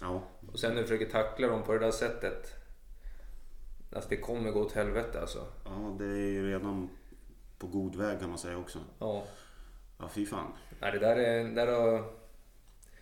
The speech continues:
Speaker 1: Ja, de har ju tappat det.
Speaker 2: Ja, men det där, det där, jag kopierade ganska rakt av det där från,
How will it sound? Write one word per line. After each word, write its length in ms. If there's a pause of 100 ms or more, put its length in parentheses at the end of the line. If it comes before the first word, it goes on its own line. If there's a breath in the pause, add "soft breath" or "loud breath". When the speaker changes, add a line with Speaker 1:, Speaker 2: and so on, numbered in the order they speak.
(520 soft breath)
Speaker 1:
Ja, 60
de 140
har 80
ju 60
tappat 440
det. 100 (100)
Speaker 2:
Ja, 320
men 100
det 120
där, 260 (340)
det 60
där, 460
jag 120
kopierade 460
ganska 500
rakt 320
av 300
det 60
där 120
från, 440